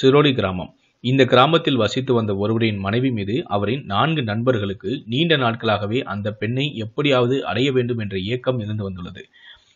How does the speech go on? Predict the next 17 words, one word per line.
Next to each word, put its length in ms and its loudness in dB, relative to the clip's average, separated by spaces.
மிகவும் 540 2
கண்ணுக்கு 440 0
லட்சணமாக 540 0
இருந்த 380 0
தன் 220 -4
நண்பனின் 460 0
மனைவி 360 -2
மீது 380 -4
அவர்களின் 640 4
தீராத 460 4
ஏக்கம், 500 -4
அஹ், 260 2
நாள் 300 2
செல்ல 340 2
செல்ல 400 -4
காமவெறியாக 720 2
மாறியது. 480 -8